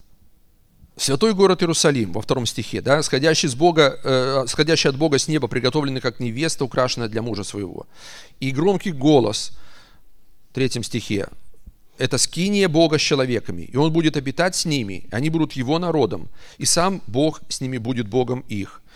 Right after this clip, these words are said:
И отрёт Бог всякую слезу с очей их, и смерти не будет уже, ни плача,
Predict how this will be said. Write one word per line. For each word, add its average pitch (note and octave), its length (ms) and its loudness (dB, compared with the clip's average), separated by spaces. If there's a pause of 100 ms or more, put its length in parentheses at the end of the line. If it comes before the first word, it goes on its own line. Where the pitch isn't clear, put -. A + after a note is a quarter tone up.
(140)
И - 80 0
отрёт F3 300 2
Бог E3+ 180 2
всякую F3 420 0
слезу D3+ 360 -2
с - 80 -4
очей A2 300 -2
их, - 120 -8
и C3+ 100 -4
смерти D#3 440 -2
не D#3 100 -2
будет A2+ 260 -2
уже, F#2+ 300 -6
ни A2+ 200 -2
плача, B2 520 2